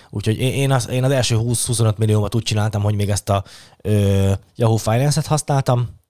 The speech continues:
ez ingyenes. En-, ennek az a neve, hogy finance pont yahoo pont com,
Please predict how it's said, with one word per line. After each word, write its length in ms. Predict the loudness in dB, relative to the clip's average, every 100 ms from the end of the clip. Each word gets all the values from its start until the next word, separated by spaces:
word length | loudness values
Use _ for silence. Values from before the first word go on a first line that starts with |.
| _ _ _
ez 140 | -4 0
ingyenes. 560 | 2 2 2 0 -4 -10 -20 _ _ _ _ _ -4
En-, 220 | 0 2
ennek 220 | 2 2
az 80 | 2
a 40 |
neve, 140 | 4 4
hogy 180 | 2 -2 _ -20 _
finance 480 | -2 0 2 2 -2
pont 260 | 0 -2 0
yahoo 220 | 0 0
pont 260 | -2 -6 -2
com, 420 | 0 0 -4